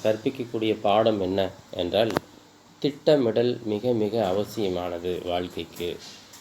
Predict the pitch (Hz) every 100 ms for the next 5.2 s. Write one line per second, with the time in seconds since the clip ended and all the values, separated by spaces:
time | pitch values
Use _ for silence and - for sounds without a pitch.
0 | - - 117 117 110 104 123 123 123 123
1 | 120 113 117 117 117 117 113 104 110 110
2 | 113 - 101 110 110 110 107 101 104 101
3 | 107 98 95 101 92 98 110 110 107 104
4 | 90 104 123 120 113 104 92 90 92 85
5 | 90 104